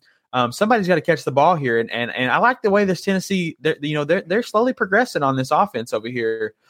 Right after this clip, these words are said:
Um, and I think Austin Hooper's worth a shot, even with Tannehill, you know, not being the greatest. Um, also, they're playing Houston this week. It should be an easy matchup for Tennessee and an easy matchup for a tight end.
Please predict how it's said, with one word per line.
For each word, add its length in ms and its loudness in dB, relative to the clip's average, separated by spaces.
Um, 340 2
and 100 0
I 60 2
think 180 -4
Austin 260 2
Hooper's 220 2
worth 160 2
a 40 -6
shot, 400 2
even 200 -2
with 160 -4
Tannehill, 480 0
you 80 -6
know, 300 -2
not 240 -2
being 160 -4
the 80 -6
greatest. 580 -2
Um, 260 2
also, 300 2
they're 140 2
playing 240 -2
Houston 420 0
this 180 -2
week. 320 0
It 100 -10
should 200 0
be 120 2
an 80 -2
easy 280 0
matchup 420 0
for 80 -10
Tennessee 420 -4
and 80 -2
an 60 -8
easy 200 -2
matchup 400 -2
for 120 -4
a 40 -8
tight 300 -6
end. 180 -20